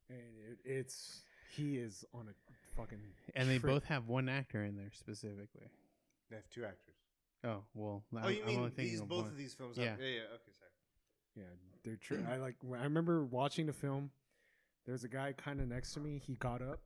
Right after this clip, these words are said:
Speaker 1: after The Northman. And he just shook his head. I'm like,
Speaker 2: <laughs>
Speaker 1: "Damn, dude, it's first time watching a Robert Eggers film, dude."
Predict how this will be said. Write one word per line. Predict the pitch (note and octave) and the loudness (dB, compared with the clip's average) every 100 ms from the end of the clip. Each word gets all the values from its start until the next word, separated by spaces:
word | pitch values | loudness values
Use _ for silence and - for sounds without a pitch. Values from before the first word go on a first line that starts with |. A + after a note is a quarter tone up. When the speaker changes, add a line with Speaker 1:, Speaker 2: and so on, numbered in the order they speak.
| - | -10
Speaker 1:
after | C3 B2+ C3 | -8 -6 -6
The | B2+ | -6
Northman. | B2+ C3 C3+ A#2+ | -6 -8 -8 -8
And | G#2+ | -8
he | A#2 A2+ | -10 -12
just | A#2 - | -12 -8
shook | B2 - | -8 -8
his | G#2+ | -8
head. | A#2 G#2 | -8 -8
I'm | G#2 | -10
like, | A2+ G#2 - - | -12 -12 -14 -14
Speaker 2:
<laughs> | - - | -10 -4
Speaker 1:
"Damn, | A3+ A#3 | -2 2
dude, | C#4 | 2
it's | C4 | 2
first | - G3 - | 2 2 4
time | A3 F3+ | 4 4
watching | C#3+ F#3 G#3+ D#3+ | 2 0 2 6
a | |
Robert | D3 F#3+ G3 | 10 10 12
Eggers | G3 E3 A#3 E3 | 10 10 8 8
film, | F#3 E3 C4+ | 6 6 6
dude." | E4 | 6